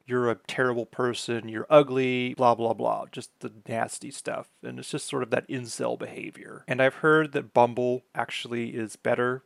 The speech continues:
for girls, I think, uh, largely because they're the ones who have to initiate, and they can kind of be more picky because guys who match with them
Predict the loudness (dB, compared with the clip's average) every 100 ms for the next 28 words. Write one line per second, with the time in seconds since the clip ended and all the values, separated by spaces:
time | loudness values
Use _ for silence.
0 | _ -10 -8 -4 2 4 2 -2 -10 -12
1 | -12 -8 -8 -10 -6 -4 -2 2 4 2
2 | 0 -4 -4 -4 -4 0 0 0 -2 -2
3 | -2 -2 -4 -4 -10 -4 -4 -4 -10 -14
4 | -8 -8 -6 -4 0 0 0 -2 0 0
5 | -2 -6 2 2 2 -6 -8 -6 -6 -8
6 | -4 -4 -2 -4 -6 -8 -12 -4 -4 -4
7 | -14 2 8 10 8 4 -4 0 6 6
8 | 4 -6 -4 -2 -2 -4